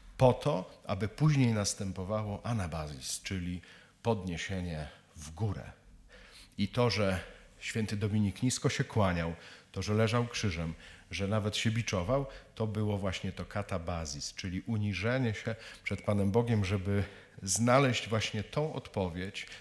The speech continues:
tę odpowiedź, że ja z niskości jestem później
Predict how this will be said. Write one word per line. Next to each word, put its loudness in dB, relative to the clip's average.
tę 2
odpowiedź, -4
że 2
ja 2
z -4
niskości 0
jestem -2
później 0